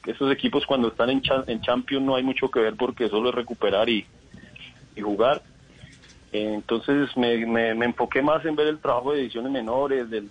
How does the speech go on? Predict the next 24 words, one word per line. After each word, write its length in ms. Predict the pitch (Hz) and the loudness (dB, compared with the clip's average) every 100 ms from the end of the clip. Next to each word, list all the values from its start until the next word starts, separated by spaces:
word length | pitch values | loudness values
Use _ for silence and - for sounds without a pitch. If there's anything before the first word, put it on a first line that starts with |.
| - | -12
segundo 300 | 104 110 117 | -10 -6 -6
equipo 320 | 123 - - | -4 -4 -4
del 80 | 123 | 0
Castilla, 500 | 107 - 120 135 135 | 0 0 0 2 2
también 300 | - 110 113 | 0 0 0
estuve 280 | 123 131 127 | 0 0 2
en 40 | |
el, 100 | 120 - - - | 0 -4 -10 -6
en 140 | 107 | -2
el 120 | 101 | 0
Getafe, 580 | 107 98 123 139 139 135 - - - - - - - - | -2 0 0 2 0 -2 -8 -20 -20 -20 -20 -20 -20 -16
y, 500 | - 117 113 113 110 | -6 -2 2 2 0
mm, 320 | 107 107 107 107 - - - - - - - - | -2 -6 -6 -8 -10 -20 -20 -20 -20 -20 -18 -2
alimentándome 800 | 117 131 127 - 147 190 202 180 | 2 4 2 2 0 2 0 0
de 300 | 147 127 120 | 0 0 -2
nuevos 340 | 135 147 - | -2 -2 -4
conocimientos, 840 | 160 147 123 120 156 165 165 156 | -4 -4 -4 -2 -2 -2 -2 0
de 80 | 139 | -2
experiencias 540 | - 117 117 127 143 | -2 -2 0 -2 -2
de 80 | 143 | -2
los 180 | 127 - 120 - | -4 -8 -8 -2
técnicos 420 | 120 131 131 117 | 0 2 0 2
de 100 | 104 | 4
allá, 340 | 110 127 147 | 4 4 0